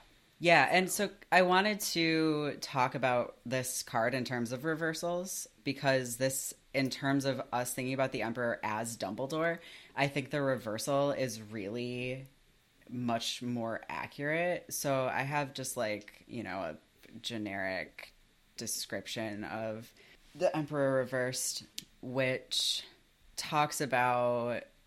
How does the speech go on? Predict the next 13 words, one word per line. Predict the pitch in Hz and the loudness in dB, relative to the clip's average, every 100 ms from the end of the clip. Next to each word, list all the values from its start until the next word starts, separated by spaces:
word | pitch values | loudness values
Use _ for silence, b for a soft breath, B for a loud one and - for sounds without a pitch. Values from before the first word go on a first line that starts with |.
| - | -16
how | 131 135 127 127 127 120 107 | -8 -2 2 2 2 0 -2
this | 131 135 - | -2 -2 -2
card | - 131 123 127 120 | -6 0 2 2 0
reversed | 127 120 117 117 - - | -2 0 -2 -2 -4 -4
can | 131 120 | -4 -4
suggest | - 120 120 - | -6 -2 -2 -2
an | 120 | -4
overuse | - 143 143 143 123 131 131 | 0 0 0 -2 0 -2 -2
and | 127 | -2
abuse | 123 101 110 123 - | -2 -4 -4 -4 -2
of | 120 104 | -4 -4
authoritative | 117 - 120 113 113 123 113 107 - | -6 -6 -4 -2 -2 -4 -6 -6 -10
power, | - 117 123 98 76 123 | -12 -6 -6 -4 -4 -4